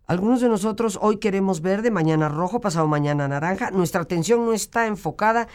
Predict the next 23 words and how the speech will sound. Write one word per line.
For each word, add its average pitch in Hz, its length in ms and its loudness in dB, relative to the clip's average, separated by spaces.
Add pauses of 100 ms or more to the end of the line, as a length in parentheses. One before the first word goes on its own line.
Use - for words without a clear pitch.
(200)
realmente 196 520 2
en 170 80 0
ninguna 165 380 0
meta, 175 260 -2
en 160 100 -2
ningún 147 260 -2
objetivo. 131 600 -10 (1000)
Somos - 720 0 (320)
tan 156 260 2
volátiles 185 800 0 (400)
como 160 180 0
una 190 120 4
mariposa 165 460 -2
llevada 156 380 0
por 135 160 -4
el 127 100 -2
viento. 123 500 -8 (1000)
La 143 260 2
autodisciplina 208 960 0 (500)
conlleva 180 480 2
el 147 120 0
esfuerzo 214 580 0
cotidiano 160 920 -2